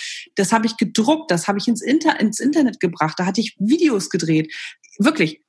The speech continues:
Und es hat trotzdem <laughs> zehn Jahre gedauert. Ich habe nichts wirklich beschleunigt. Also es war, ich bin einfach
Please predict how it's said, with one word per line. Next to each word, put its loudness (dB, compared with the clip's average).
Und 2
es -2
hat 0
trotzdem -2
<laughs> -10
zehn 0
Jahre 2
gedauert. -2
Ich -14
habe 0
nichts 0
wirklich -4
beschleunigt. -2
Also 2
es -4
war, 2
ich -8
bin 0
einfach 2